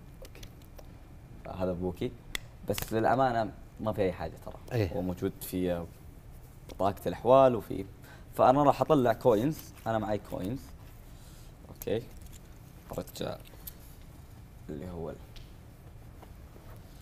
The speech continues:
Speaker 1: نبي نسوي الكاميرا تكون علينا كلوز. عندي كوينز.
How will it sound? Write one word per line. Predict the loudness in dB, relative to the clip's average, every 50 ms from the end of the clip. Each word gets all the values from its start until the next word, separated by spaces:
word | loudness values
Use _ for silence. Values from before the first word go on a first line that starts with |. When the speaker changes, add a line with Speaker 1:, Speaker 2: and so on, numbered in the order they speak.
| -18 -14 -4 -4
Speaker 1:
نبي | -2 0 0
نسوي | -2 2 4 6 6 6 4 2 -4 -12 -14 -12 -12 -12 -12 -12 -18 -18 -18 -16 -16 -16 -16 -16 -14
الكاميرا | -2 0 2 2 2 0
تكون | -2 -4 -4 -2 -2 0
علينا | 0 0 0 0
كلوز. | 0 2 4 6 6 6 4 0 -8 -12 -14 -14 -16 -16 -16 -14 -12 -12 -10 -10 -8 -10 -10 -10 -10 -12 -14 -14 -16 -16 -18 -18 -16 -16 -16 -14 -14 -14 -14 -14 -14 -8 -2
عندي | 0 2 2 2
كوينز. | 2 4 6 6 6 6 4 0 -2